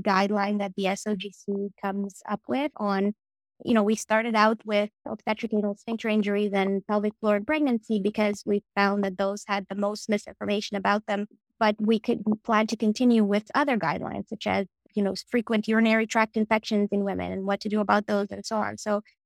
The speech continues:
stay tuned for that. Our, our campaign is also, we have several team members, so it's not just me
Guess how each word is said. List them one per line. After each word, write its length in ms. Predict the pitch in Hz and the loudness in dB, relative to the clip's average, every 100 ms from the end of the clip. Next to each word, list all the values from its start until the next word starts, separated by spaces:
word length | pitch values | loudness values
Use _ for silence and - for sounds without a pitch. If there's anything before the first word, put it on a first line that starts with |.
| _ _ _ | _ _ _
stay 160 | 214 220 | 0 2
tuned 320 | 220 226 233 | 2 2 2
for 140 | - | 0
that. 260 | 214 185 214 | 2 4 4
Our, 300 | 208 208 202 | 0 0 0
our 100 | 240 | 0
campaign 640 | 240 285 262 269 262 269 269 | 2 4 4 4 4 4 4
is 160 | 233 214 | 0 0
also, 480 | 233 226 - 240 220 | 0 0 0 2 2
we 80 | 233 | 2
have 180 | 240 233 | 2 2
several 320 | - 240 233 | 0 -2 -2
team 200 | 220 233 | 0 2
members, 300 | 214 196 202 | 2 2 -2
so 60 | 226 | -4
it's 120 | 214 | 2
not 140 | 214 | 2
just 220 | 214 202 | 2 -2
me 400 | 214 214 214 214 | 0 0 0 -2